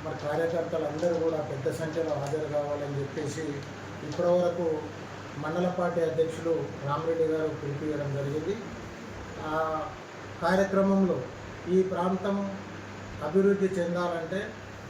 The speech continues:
ఈ ప్రాంత రైతులు బాగుపడాలంటే, ఇక్కడ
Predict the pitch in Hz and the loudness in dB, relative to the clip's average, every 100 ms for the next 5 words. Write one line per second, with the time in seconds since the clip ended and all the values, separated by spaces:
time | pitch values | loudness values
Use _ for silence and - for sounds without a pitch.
0 | - - - 175 185 180 180 190 196 185 | -14 -14 -4 0 2 2 2 2 2 2
1 | 180 185 180 - 165 175 180 170 165 160 | 2 2 0 0 -2 0 0 2 0 -2
2 | 147 175 196 - - - - - - 175 | -6 -6 -6 -10 -14 -14 -14 -12 -8 -6
3 | 208 202 190 175 | 2 4 4 2